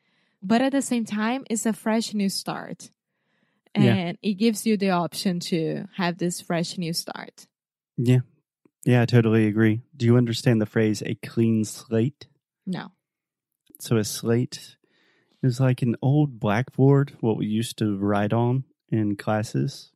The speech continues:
Speaker 2: you know, th-, what a teacher would write on with chalk, like a chalkboard.
Speaker 1: Mm-hmm.
Speaker 2: You could also call that a slate. So a lot of people, when they have a fresh start,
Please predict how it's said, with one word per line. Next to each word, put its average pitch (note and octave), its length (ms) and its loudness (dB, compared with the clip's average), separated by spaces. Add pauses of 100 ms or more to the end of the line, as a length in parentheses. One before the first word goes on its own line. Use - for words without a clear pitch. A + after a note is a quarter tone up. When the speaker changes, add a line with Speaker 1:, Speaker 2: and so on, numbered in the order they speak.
Speaker 2:
you A#2+ 160 0
know, - 40 -4
th-, A2+ 320 -8
what G#2 120 -2
a G2 40 -4
teacher A2 380 -4
would G#2+ 240 -4
write G#2 180 2
on A2+ 220 0
with G#2+ 140 -8
chalk, - 480 -4
like A2+ 160 -8
a G#2 40 -8
chalkboard. A#2 600 -4 (200)
Speaker 1:
Mm-hmm. G3 420 -2 (300)
Speaker 2:
You G#2+ 100 0
could A2 120 2
also G#2 260 2
call G#2+ 180 -2
that G2 160 -2
a F2+ 40 -4
slate. - 600 -2 (640)
So - 160 6
a - 20 4
lot A#2 220 4
of - 80 -8
people, A2 420 2
when G2+ 140 2
they F#2 100 2
have G2 320 -2 (500)
a A#2+ 100 -2
fresh - 340 -2
start, - 480 -2